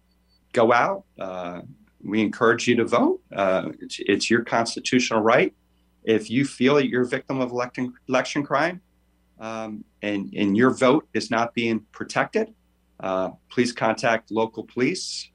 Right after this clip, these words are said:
uh, the Attorney General's office, the state police, or the F B I, and we would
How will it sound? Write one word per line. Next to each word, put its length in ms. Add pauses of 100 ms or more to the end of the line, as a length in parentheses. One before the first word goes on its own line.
(160)
uh, 380
the 100
Attorney 320
General's 400
office, 680 (220)
the 80
state 320
police, 340
or 120
the 160
F 160
B 100
I, 140 (320)
and 100
we 100
would 220